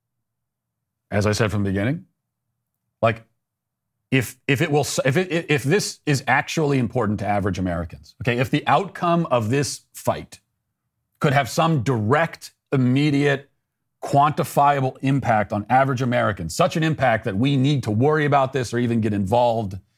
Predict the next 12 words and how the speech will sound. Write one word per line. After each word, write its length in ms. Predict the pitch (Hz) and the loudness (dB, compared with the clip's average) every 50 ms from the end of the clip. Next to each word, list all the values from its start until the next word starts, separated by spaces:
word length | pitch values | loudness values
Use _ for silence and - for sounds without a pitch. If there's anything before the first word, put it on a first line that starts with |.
| _ _ _ _ _ _ _ - | _ _ _ _ _ _ _ -2
by 80 | 107 | -2
sending 400 | 104 - - 135 123 123 110 107 | 0 0 0 0 2 2 2 2
money 260 | 117 123 135 131 127 | 4 4 4 4 2
or, 140 | 120 110 110 | 2 2 2
or, 260 | - 110 110 104 104 110 | 0 0 0 0 0 0
or 120 | 110 107 | 0 0
manpower, 720 | 104 117 123 127 139 131 95 101 95 80 78 69 76 80 _ _ _ _ _ _ _ _ _ _ _ _ _ _ _ - | 0 0 2 0 0 -2 -2 -4 -6 -8 -8 -12 -16 -20 _ _ _ _ _ _ _ _ _ _ _ _ _ _ _ -4
then 180 | 165 185 180 - | -4 -4 -4 -4
explain 380 | 165 - - - 233 233 214 170 | -8 -8 -6 -4 -2 -2 0 -2
it 80 | 110 | -2
to 120 | - 107 82 | -4 -6 -8
me. 100 | 71 | -10